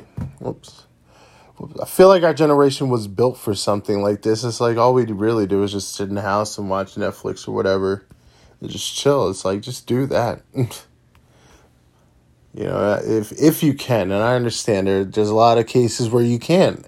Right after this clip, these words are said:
And, you know, of course, like, that's no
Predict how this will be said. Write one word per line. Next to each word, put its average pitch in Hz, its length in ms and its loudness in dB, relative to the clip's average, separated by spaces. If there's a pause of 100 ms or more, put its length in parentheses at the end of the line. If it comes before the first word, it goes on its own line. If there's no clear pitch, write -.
And, 110 460 -2 (580)
you 127 180 2
know, 120 200 2
of 120 80 -2
course, 123 400 2
like, 107 160 2
that's 117 260 0
no 117 540 2